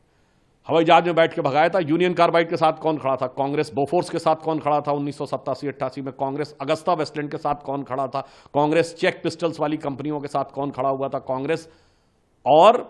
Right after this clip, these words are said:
बीबीसी के साथ कांग्रेस, हिंडनबर्ग के साथ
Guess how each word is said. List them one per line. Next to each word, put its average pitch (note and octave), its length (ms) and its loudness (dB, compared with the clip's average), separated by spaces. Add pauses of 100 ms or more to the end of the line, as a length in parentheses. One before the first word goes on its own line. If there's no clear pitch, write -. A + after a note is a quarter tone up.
(580)
बीबीसी F#3 580 -2
के F#3+ 140 2
साथ E3 320 2
कांग्रेस, D#3 500 0 (840)
हिंडनबर्ग G3+ 560 6
के F#3 100 -2
साथ D3 180 0